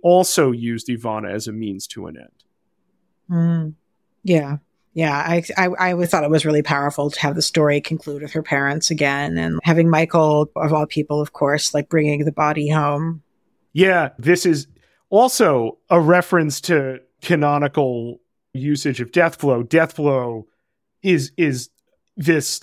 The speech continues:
Speaker 1: premier Wildstorm tier one operative, veteran of every dirty war you can think of,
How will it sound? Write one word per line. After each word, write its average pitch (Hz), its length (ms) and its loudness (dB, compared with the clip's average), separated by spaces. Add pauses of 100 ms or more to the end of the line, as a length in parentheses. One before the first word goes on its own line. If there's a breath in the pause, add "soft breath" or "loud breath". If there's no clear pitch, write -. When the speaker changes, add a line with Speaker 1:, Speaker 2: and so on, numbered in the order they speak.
Speaker 1:
premier 160 640 2
Wildstorm 139 1080 0
tier 156 300 0
one 139 340 0
operative, 120 800 -6 (400)
veteran 147 720 2
of 131 320 -2
every 143 360 -2
dirty 139 440 -2
war 131 400 -2
you 127 160 -8
can 127 220 -10
think 127 300 -6
of, 107 440 -8